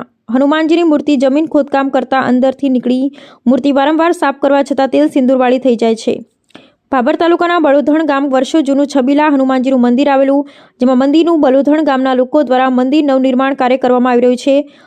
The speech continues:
જેને લઈ ખોદકામ કરતા જમીનમાંથી હનુમાનજીની મૂર્તિ મળેલ. તેને બહાર નીકાળીને મૂકતા હનુમાનજીની મૂર્તિમાં તેલ સિંદૂર નીકળતું જોવા મળતા ગામના તમામ લોકો ભેગા થઈ મૂર્તિમાંથી તેલ સિંદૂર નીકળતા ગામના લોકો દ્વારા મૂર્તિની સાફ સફાઈ કરવામાં આવેલ,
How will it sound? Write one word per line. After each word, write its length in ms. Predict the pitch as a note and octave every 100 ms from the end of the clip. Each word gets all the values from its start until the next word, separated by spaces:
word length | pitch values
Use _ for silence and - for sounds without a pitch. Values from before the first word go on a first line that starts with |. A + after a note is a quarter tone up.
| _
જેને 220 | A3 C#4+ E4+
લઈ 120 | E4 D#4+
ખોદકામ 340 | D4 D4+ D#4 D4+
કરતા 220 | C#4+ C#4
જમીનમાંથી 520 | C4 C4 D4+ C4+ C4+ C4+
હનુમાનજીની 520 | C4+ C#4 B3+ C4 C#4
મૂર્તિ 300 | A#3+ - A#3+
મળેલ. 220 | A#3+ A3 - -
તેને 160 | A#3+
બહાર 320 | A#3+ B3+ C#4 D4+
નીકાળીને 500 | D4 C#4+ C#4 C#4+ C4+
મૂકતા 300 | B3+ C#4 C4
હનુમાનજીની 540 | B3 C4+ C#4+ C#4 C#4+ C4+
મૂર્તિમાં 580 | B3+ C4+ B3+ C4+ C#4 - - _
તેલ 180 | D#4 E4+ E4+
સિંદૂર 260 | E4 E4+
નીકળતું 460 | D4+ C4 C#4 D4+ C4
જોવા 160 | C4+ C4
મળતા 260 | C4+ C#4+ C#4+
ગામના 300 | C4 B3+ B3+
તમામ 360 | C4+ C#4+ D#4 C#4
લોકો 200 | C#4 A#3
ભેગા 280 | A#3+ C#4+ D4
થઈ 100 | C4+
મૂર્તિમાંથી 600 | B3+ B3 D4+ C#4+ C4 C4+ C4
તેલ 160 | C#4+ C#4+
સિંદૂર 220 | C4 C4+ B3+
નીકળતા 380 | B3+ B3+ C4 B3
ગામના 340 | B3 B3+ C#4
લોકો 240 | B3+ B3+
દ્વારા 240 | A#3+ B3 A#3+
મૂર્તિની 360 | A#3+ C#4 C#4+ D4
સાફ 180 | A#3+ A#3+ B3+
સફાઈ 280 | B3 C4 B3+
કરવામાં 360 | A3+ A3 A#3
આવેલ, 180 | A3+